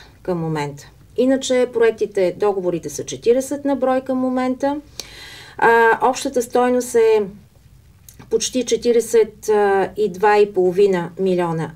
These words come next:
лева, като тук процента на съфинансирането е доста голям и в зависимост от характера на проекта, в зависимост от характера на предприятието, микро, малко или средно, знаете, че има различни интензитети на помощта, които могат да варират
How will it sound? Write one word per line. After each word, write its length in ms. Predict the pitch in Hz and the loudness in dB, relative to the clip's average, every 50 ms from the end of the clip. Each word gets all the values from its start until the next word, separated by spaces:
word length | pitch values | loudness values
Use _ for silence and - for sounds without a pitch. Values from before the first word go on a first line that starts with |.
| - | -10
лева, 500 | 160 160 165 160 156 156 185 233 285 349 392 - _ - - - - - - - - - | -6 -4 -4 -4 -2 -2 0 -2 -2 -2 -6 -12 _ -20 -20 -20 -20 -20 -20 -20 -6 2
като 300 | - 240 226 226 226 214 | 2 2 4 2 -2 -6
тук 300 | - - 311 311 311 - 269 285 277 | -2 -2 -2 -2 2 2 2 2 2
процента 420 | - 247 233 - 226 220 226 226 262 | 0 -4 -2 0 0 0 2 2 0
на 100 | 254 226 | -2 -2
съфинансирането 1000 | 220 - 208 214 233 226 220 208 196 196 - 190 185 190 190 208 220 220 262 | -2 -4 -4 -2 0 0 0 0 -2 -2 -2 -2 0 0 -2 -2 -2 -2 0
е 80 | 247 220 | 0 0
доста 340 | 180 185 185 180 - - - | 0 0 -4 -4 -4 -8 -10
голям 460 | - - 151 131 147 151 190 247 277 | -10 -8 -8 -6 -6 -4 -4 -4 -4
и 140 | - - - | -2 -2 -2
в 40 | 208 | -2
зависимост 580 | 196 202 196 240 240 - 269 262 254 247 240 - | 0 -2 -2 -2 -2 -2 -2 -2 -2 -2 0 -2
от 180 | - 208 - | -2 -2 -4
характера 580 | - - - 427 415 427 427 427 - 440 427 403 | -10 -6 -2 0 0 0 0 0 -2 -2 0 0
на 160 | 392 381 - | -2 -4 -6
проекта, 480 | - - - - 170 175 - - 233 226 | -6 -6 -6 -6 -6 -6 -2 0 0 0
в 40 | |
зависимост 540 | 208 202 202 208 220 - 240 226 226 - - | 0 -2 -2 -2 -2 -2 -2 -2 -2 -2 -4
от 80 | 202 196 | -6 -6
характера 500 | - 208 196 196 202 202 - 233 220 214 | -4 -2 -2 -2 -2 0 0 0 0 0
на 140 | 208 196 202 | -2 -4 -4
предприятието, 800 | 185 180 180 - - 175 175 175 - - - - 196 202 214 | -6 -6 -6 -6 -6 -4 -4 -4 -4 -2 -2 -2 -2 -2 -2
микро, 260 | 202 190 190 190 196 | -2 -2 -4 -4 -4
малко 340 | 196 190 180 180 180 180 196 | -4 -2 -4 -4 -4 -2 -2
или 120 | 185 170 160 | -2 -2 -4
средно, 420 | 160 - 175 165 160 160 202 - | -8 -6 -6 -6 -4 -4 -4 -6
знаете, 360 | 143 202 208 202 196 202 202 | -4 -4 -4 -4 -2 -2 -4
че 320 | 196 - - 190 185 - - | -4 -4 -2 -2 -2 -2 -4
има 240 | - 190 190 190 180 | -4 -4 -2 -2 -2
различни 420 | 175 170 170 185 185 - 202 190 180 | -2 -2 -4 -4 -6 -4 -6 -6 -6
интензитети 640 | 180 175 170 160 156 156 151 - 165 156 160 165 | -6 -8 -10 -10 -10 -10 -8 -6 -6 -6 -6 -8
на 100 | 160 151 | -10 -10
помощта, 520 | 151 - 143 135 139 139 - - 240 262 | -10 -12 -12 -12 -12 -10 -8 -6 -6 -4
които 320 | 254 - 220 214 220 208 190 | 0 0 0 0 0 -2 -2
могат 260 | 190 185 180 180 175 | -2 -2 -2 -4 -4
да 100 | 170 170 | -6 -6
варират 460 | 156 160 160 170 208 226 240 233 - | -6 -4 -2 0 0 0 0 -2 -6